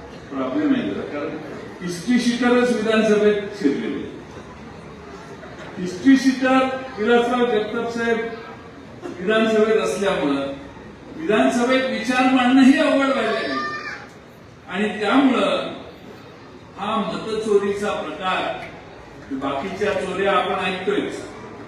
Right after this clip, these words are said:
आता मतचोरीचा प्रकार आहे, तर ह्या सगळ्यांच्याकडून काही वेगळी अपेक्षा आहे असं आम्हाला कुणाला वाटत नाही. खरं म्हणजे मी आपला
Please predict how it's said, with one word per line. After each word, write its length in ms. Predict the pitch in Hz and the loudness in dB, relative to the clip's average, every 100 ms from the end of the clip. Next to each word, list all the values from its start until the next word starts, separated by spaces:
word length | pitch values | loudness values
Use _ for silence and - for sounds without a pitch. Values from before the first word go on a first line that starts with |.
| - - - - - | -16 -16 -16 -14 -12
आता 200 | - 190 175 | -6 -4 -2
मतचोरीचा 720 | 165 208 208 208 220 220 240 | 4 4 8 6 6 4 2
प्रकार 380 | 226 - 208 196 | 2 0 0 0
आहे, 360 | - - - - - - - - - - - | 0 0 0 -2 -6 -12 -16 -20 -20 -20 -10
तर 180 | 190 196 | 0 2
ह्या 340 | 202 - 202 208 | 2 2 2 0
सगळ्यांच्याकडून 1040 | 208 - 180 208 208 214 - 175 202 233 | -2 -2 0 2 2 0 -4 -4 -2 0
काही 220 | 190 180 175 | -2 -2 -2
वेगळी 440 | 147 151 202 214 | -2 0 0 2
अपेक्षा 480 | 190 - 175 - 170 | 0 -2 -6 -6 -4
आहे 180 | - - - - - - - | -2 -2 -4 -10 -16 -16 -12
असं 180 | - - | -8 -6
आम्हाला 360 | 139 151 156 | -4 -4 -4
कुणाला 340 | 151 143 139 135 | -6 -4 -4 -4
वाटत 260 | 123 - - | -4 -6 -10
नाही. 180 | - - - - - - - - - - - - | -12 -14 -16 -16 -16 -16 -18 -18 -16 -16 -16 -6
खरं 220 | 185 202 | 0 2
म्हणजे 720 | 202 208 208 208 202 - - - - - - 175 | 2 6 8 8 4 0 -4 -10 -14 -16 -14 -6
मी 100 | 175 | -2
आपला 300 | 175 190 | -2 -2